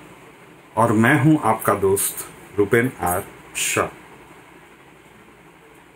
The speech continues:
अर्नब गोस्वामी के खिलाफ एक बहुत ही बड़ा जो, अ, महाराष्ट्र के प्रशासन का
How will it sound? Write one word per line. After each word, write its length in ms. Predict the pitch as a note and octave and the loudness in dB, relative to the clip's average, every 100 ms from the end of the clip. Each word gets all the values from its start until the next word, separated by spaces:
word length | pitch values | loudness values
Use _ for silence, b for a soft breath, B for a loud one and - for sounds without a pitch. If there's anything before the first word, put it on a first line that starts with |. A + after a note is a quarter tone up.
| - | 2
अर्नब 440 | D3 D3+ G3 F3 A#2 | 2 4 2 0 2
गोस्वामी 560 | C3 C3+ - D3+ E3+ F3 | 2 2 2 2 2 2
के 140 | E3+ | -2
खिलाफ 460 | - G#2 A2+ A2 - - - - - - - - - - - - - - | -4 0 2 2 -4 -14 -16 -20 -20 -20 -20 -20 -20 -20 -20 -20 -20 0
एक 280 | D3+ D#3 - - - - - G#2+ | 0 0 -8 -10 -12 -20 -16 -16
बहुत 500 | G2 A#2 C3 D3+ F3+ | 0 2 4 2 0
ही 60 | |
बड़ा 540 | D#3+ B2 B2 C#3+ D#3 - - - - - - - - - - - - - - - - - - - - - - _ - | 0 2 4 4 2 -2 -18 -20 -20 -20 -20 -20 -20 -20 -20 -20 -20 -20 -20 -20 -20 -20 -20 -20 -20 -20 -20 _ -20
जो, 300 | A2 - D3+ D3 - | -8 0 0 0 -2
अ, 40 | A#2+ A2+ A2 | 0 2 2
महाराष्ट्र 600 | G#2+ G#2+ A2 B2+ - D3+ | 4 4 4 4 2 -2
के 100 | D3 | -2
प्रशासन 640 | D3 A2+ G2 C#3 C3+ C3+ C3+ | -2 -2 0 0 0 0 0
का 380 | C#3+ C#3+ C#3 | 2 2 2